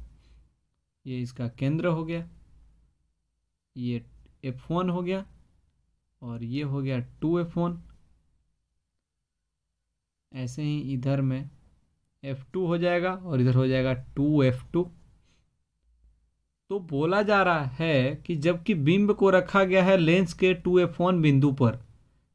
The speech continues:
तो ये हुआ टू एफ़ वन बिंदु। यहाँ पर जब किसी बिंब को रखा गया है, किसी बिंब को रखा गया है, मान लीजिए इसका जो नाम हम रख देते हैं एबी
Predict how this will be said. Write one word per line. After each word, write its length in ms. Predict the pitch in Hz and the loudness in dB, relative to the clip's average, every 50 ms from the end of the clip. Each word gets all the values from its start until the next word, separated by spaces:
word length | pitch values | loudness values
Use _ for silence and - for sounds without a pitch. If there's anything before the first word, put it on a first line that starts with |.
| _ _ 170 | _ _ -6
तो 240 | 175 190 208 214 | -4 -2 0 0
ये 300 | 196 170 147 165 190 208 | 0 0 0 0 0 0
हुआ 240 | 202 185 180 196 196 | 0 0 2 0 0
टू 280 | 185 170 - 190 190 190 | 0 -2 -2 2 2 2
एफ़ 200 | 180 170 - 190 | 2 2 0 0
वन 180 | 190 185 185 | 0 2 2
बिंदु। 340 | 180 180 180 175 170 190 190 - - - - _ _ _ _ _ _ _ _ _ _ _ _ _ _ _ _ _ _ _ _ _ _ _ _ _ _ _ _ _ _ _ _ _ _ _ _ _ _ - | 2 0 0 0 -2 -2 -4 -6 -12 -20 -20 _ _ _ _ _ _ _ _ _ _ _ _ _ _ _ _ _ _ _ _ _ _ _ _ _ _ _ _ _ _ _ _ _ _ _ _ _ _ -14
यहाँ 340 | 139 135 135 131 147 185 196 196 - | -10 -8 -8 -4 -4 -4 -4 -2 0
पर 140 | 190 190 180 | 0 0 0
जब 260 | 160 156 170 170 165 | 2 0 0 0 0
किसी 260 | - 175 160 - 175 | -2 -4 -4 -2 -2
बिंब 320 | 147 131 143 165 180 175 175 | 0 2 2 2 2 0 -2
को 180 | 170 - 165 | 0 2 2
रखा 320 | 156 147 143 147 - 170 170 | 2 2 2 2 2 2 4
गया 260 | 165 160 160 156 151 | 4 4 4 4 4
है, 480 | 139 135 151 151 139 120 117 123 - - - - - _ _ _ _ _ _ _ _ _ _ _ _ _ _ _ _ - | 4 4 4 4 4 4 2 0 -2 -8 -16 -20 -20 _ _ _ _ _ _ _ _ _ _ _ _ _ _ _ _ -16
किसी 180 | 147 135 156 147 | -12 -8 -8 -6
बिंब 300 | 135 156 175 180 170 165 | -4 -4 -4 -4 -4 -4
को 100 | 170 165 | -2 -2
रखा 260 | 151 151 151 - 175 | -2 -2 -2 -2 -2
गया 240 | 170 165 165 160 156 | -2 0 0 0 2
है, 100 | 151 135 | 2 2
मान 260 | 127 123 131 139 156 | 2 2 2 2 2
लीजिए 340 | 170 175 170 160 165 170 170 | 2 2 0 2 2 2 2
इसका 260 | 165 165 - 180 170 | 2 2 2 2 2
जो 420 | 170 156 160 160 160 160 143 147 - - _ _ _ _ _ _ _ _ _ _ _ _ _ - | 2 2 2 0 0 -2 -4 -6 -12 -20 _ _ _ _ _ _ _ _ _ _ _ _ _ -6
नाम 420 | 127 123 131 143 156 170 170 165 | -4 -4 -2 -2 -2 -2 -2 -2
हम 340 | 151 156 165 165 156 147 - - _ _ _ _ _ - | -2 -2 -2 -4 -4 -6 -10 -16 _ _ _ _ _ -6
रख 160 | 139 135 135 | -2 -2 -2
देते 300 | 127 139 151 147 151 - | -2 -2 -4 -6 -4 -2
हैं 260 | 156 143 160 160 156 - - | -2 0 0 -2 -4 -4 0
एबी 500 | 139 135 131 127 120 123 151 139 117 | 2 4 4 4 4 4 2 2 0